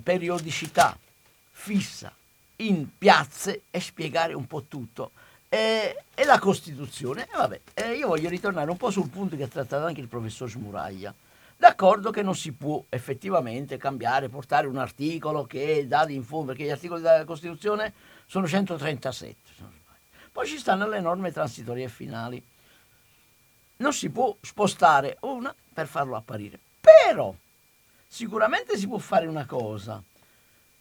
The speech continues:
fare un allegato e, eh, enucleando quest'articolo, cioè portarlo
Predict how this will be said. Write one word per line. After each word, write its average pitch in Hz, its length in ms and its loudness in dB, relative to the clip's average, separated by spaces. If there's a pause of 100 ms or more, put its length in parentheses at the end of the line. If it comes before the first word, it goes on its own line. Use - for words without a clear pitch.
(240)
fare 247 380 6
un 196 140 4
allegato 185 1040 4 (1600)
e, 190 240 -4
eh, 180 360 2
enucleando 202 960 2
quest'articolo, 131 1000 -12 (220)
cioè - 140 -20 (1200)
portarlo 147 880 4